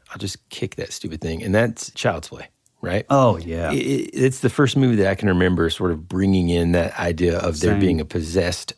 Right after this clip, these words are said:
Speaker 1: item
Speaker 2: Mm-hmm.
Speaker 1: and then, you know, it coming after me and stuff. Well, that one isn't necessarily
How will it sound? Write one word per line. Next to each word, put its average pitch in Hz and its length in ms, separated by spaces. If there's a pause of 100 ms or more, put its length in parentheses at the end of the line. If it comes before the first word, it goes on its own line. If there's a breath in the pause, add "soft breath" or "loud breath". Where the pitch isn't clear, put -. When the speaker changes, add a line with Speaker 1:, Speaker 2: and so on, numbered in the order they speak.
(140)
Speaker 1:
item - 500 (180)
Speaker 2:
Mm-hmm. 92 280 (340 loud breath)
Speaker 1:
and 101 260
then, 90 440 (920 soft breath)
you 117 140
know, 90 80
it 104 240
coming 90 260
after 76 320
me 67 100
and - 120
stuff. - 300
Well, 107 340 (520)
that 117 360
one 87 400
isn't 95 280
necessarily 95 640